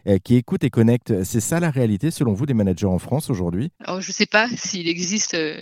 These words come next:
Speaker 2: uniquement quatre profils. En tout cas, ceux que vous évoquez, euh, oui, euh, ils existent. Ce qui va être important, je pense, c'est de se dire qu'il y a le manager de l'ancien monde, donc c'est le manager, euh, traditionnel, celui qui va micromanager, qui va contrôler ses collaborateurs, qui croit tout savoir, euh,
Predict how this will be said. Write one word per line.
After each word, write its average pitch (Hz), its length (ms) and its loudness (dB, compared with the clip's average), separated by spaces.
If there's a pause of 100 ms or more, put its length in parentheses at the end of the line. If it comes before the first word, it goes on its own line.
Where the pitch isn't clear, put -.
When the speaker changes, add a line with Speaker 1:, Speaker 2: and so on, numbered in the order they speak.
(140)
Speaker 2:
uniquement 214 460 -2
quatre 202 240 -2
profils. 214 560 -4
En 175 100 -10
tout 180 120 -10
cas, 220 120 2
ceux 214 180 -4
que 175 60 -8
vous 185 180 -6
évoquez, 190 440 -4
euh, 165 120 -4
oui, 202 240 -6
euh, 156 200 -4
ils 180 160 -6
existent. 190 520 -4
Ce - 60 -4
qui 214 80 0
va 196 140 4
être 196 140 0
important, 196 340 0
je - 80 -6
pense, 233 180 -4
c'est 190 140 -6
de - 40 -10
se 180 100 -6
dire 190 200 -4
qu'il - 160 -4
y - 20 2
a 160 300 -2
le 202 140 2
manager 208 420 2
de 202 80 -4
l'ancien 190 300 -2
monde, 214 260 -6
donc 170 140 -12
c'est 170 100 -4
le 160 80 -4
manager, 170 460 0
euh, 170 80 0
traditionnel, 185 880 -2
celui 175 260 -8
qui - 140 -10
va 165 120 0
micromanager, 180 800 -4
qui - 160 -10
va 165 100 -4
contrôler 185 380 -10
ses 185 160 -6
collaborateurs, 165 720 -4
qui - 120 -14
croit 180 200 -4
tout - 140 -12
savoir, 170 460 -2
euh, 156 80 -10